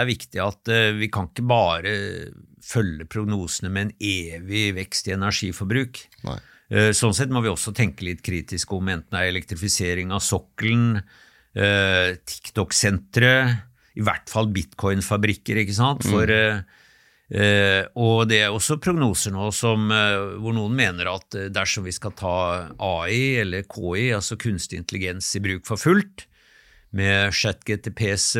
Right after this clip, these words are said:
Speaker 1: mange avleggere, så, ikke sant, dette foregår jo ikke i et vakuum eller i en sånn imaginær
Speaker 2: Mm.
Speaker 1: sky. Det er jo svære servere som står der og forsyner seg med veldig mye elektrisitet.
Speaker 2: Ja.
Speaker 1: Så vil, eh,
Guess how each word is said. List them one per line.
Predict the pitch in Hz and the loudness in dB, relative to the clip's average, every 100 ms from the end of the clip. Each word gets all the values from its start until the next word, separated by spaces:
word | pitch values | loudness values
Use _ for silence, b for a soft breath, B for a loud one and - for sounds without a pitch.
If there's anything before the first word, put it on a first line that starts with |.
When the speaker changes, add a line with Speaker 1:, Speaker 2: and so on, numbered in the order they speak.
| 110 | 2
Speaker 1:
mange | 104 92 | 2 2
avleggere, | 107 98 87 95 113 147 170 160 139 b b b b b | 2 2 0 0 2 2 2 -2 -6 b b b b b
så, | - 107 110 110 110 90 - | 2 4 6 4 2 -2 -8
ikke | - 104 | -6 -2
sant, | 143 127 | -2 -2
dette | 131 120 | -4 -6
foregår | - 117 87 85 98 | -2 -2 -2 -4 -6
jo | |
ikke | 131 107 | -6 -4
i | 98 | -2
et | |
vakuum | 95 82 - 113 110 | -2 -2 -2 0 2
eller | 110 104 101 | 2 4 2
i | |
en | 98 | 0
sånn | - 98 95 | -2 -2 -2
imaginær | 95 90 90 101 98 95 | 0 0 0 0 0 2
Speaker 2:
Mm. | |
Speaker 1:
sky. | - - 120 160 | 2 2 2 2
Det | 135 | 2
er | 95 85 | 2 2
jo | 131 123 113 - | 0 0 -2 -6
svære | - - - 104 98 76 101 | -6 -6 -2 2 2 2 0
servere | - 101 92 87 95 | 2 2 2 0 -2
som | 95 104 | -2 -2
står | - 98 87 | -2 0 0
der | 90 95 | -2 -4
og | 92 | -8
forsyner | - 98 98 80 85 | -8 -4 -2 -2 -4
seg | - 87 | -4 -4
med | 87 92 | -4 -2
veldig | 110 92 78 85 | -2 -2 -6 -4
mye | 104 87 87 92 92 90 | -2 -2 -2 -2 -2 -6
elektrisitet. | 95 92 - 104 101 120 165 - | -6 -6 -2 -2 0 0 0 -2
Speaker 2:
Ja. | _ B B B B B | _ B B B B B
Speaker 1:
Så | 147 160 | 4 6
vil, | 117 110 | 6 6
eh, | 113 | 4